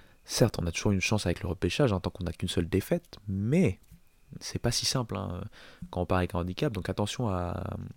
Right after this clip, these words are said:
à, à Miami, euh, vis-à-vis de non seulement Texas, mais aussi, euh, Louisiana. Et Maine, Maine a remporté, euh, l'America East. Maine a été très, très solide cette saison.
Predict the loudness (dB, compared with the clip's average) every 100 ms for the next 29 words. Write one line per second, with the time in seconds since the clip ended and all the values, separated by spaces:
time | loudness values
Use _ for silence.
0 | -6 -4 -4 -4 -4 0 0 2 2 0
1 | 0 0 0 0 -2 -4 -6 -6 -4 -2
2 | -2 0 0 0 -4 -4 -2 -2 -4 -2
3 | -2 -2 -4 -10 -18 -18 -18 -20 0 2
4 | 2 2 2 2 0 0 2 2 2 0
5 | 2 0 0 2 4 4 2 2 -2 -2
6 | -6 -2 -4 -4 -4 -4 -2 -4 -4 -10
7 | -8 -8 -6 -6 -2 -2 -2 -4 -8 -4
8 | -2 -2